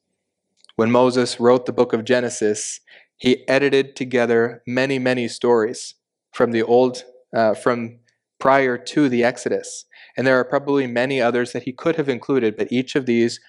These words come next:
was curated for the purpose of training Israel. And what had Israel done? Numbers thirteen twenty-five. When they, the spies, returned from spying out the land,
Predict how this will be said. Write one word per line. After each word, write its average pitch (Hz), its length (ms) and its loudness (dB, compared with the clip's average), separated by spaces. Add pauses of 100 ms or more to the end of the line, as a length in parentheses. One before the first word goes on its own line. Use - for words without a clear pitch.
(180)
was 110 220 0
curated 110 560 2
for 113 160 0
the 110 80 0
purpose 127 480 -4
of 113 180 -6
training 113 640 -4
Israel. 107 420 -2 (1040)
And 113 220 0
what 131 460 2 (160)
had 113 160 -2
Israel 110 380 2
done? 110 280 0 (680)
Numbers 120 400 0
thirteen 123 540 -2
twenty-five. 113 680 -2 (520)
When 117 200 -2
they, 127 280 4
the 120 100 -4
spies, 120 540 -2
returned 120 460 -4
from 113 160 -8
spying 123 460 -4
out 123 240 -2
the 113 100 -4
land, 117 460 -4